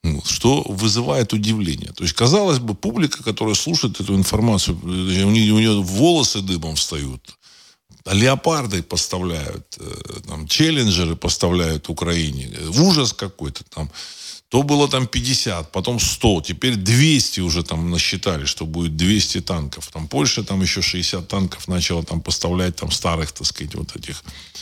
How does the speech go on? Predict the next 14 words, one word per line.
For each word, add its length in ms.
а, 1000
Т-, 140
Т 220
семь, 260
ну, 160
на, 160
на, 200
сделанных 460
на 140
базе 300
Т 180
семьдесят 340
два. 320
Вот. 240